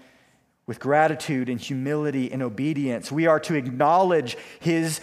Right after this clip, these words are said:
authority and power and bend our will and bow our knee to the Son of God. Listen, to those who respond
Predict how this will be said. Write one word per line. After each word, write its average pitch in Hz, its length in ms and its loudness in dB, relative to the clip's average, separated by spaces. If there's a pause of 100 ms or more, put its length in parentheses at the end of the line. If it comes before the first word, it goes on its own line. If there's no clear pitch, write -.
authority 185 640 2
and 143 160 -4
power 160 480 4 (160)
and 143 280 -2
bend 214 460 2
our 165 240 4
will 139 480 2 (140)
and 147 240 -2
bow 214 400 8
our 170 320 4
knee 151 400 -2 (160)
to 175 80 -2
the 139 100 -4
Son 147 220 -2
of 113 120 -6
God. 104 340 -4 (1000)
Listen, 160 300 0
to 147 120 -6
those 180 400 2
who 165 200 -2
respond 151 800 -4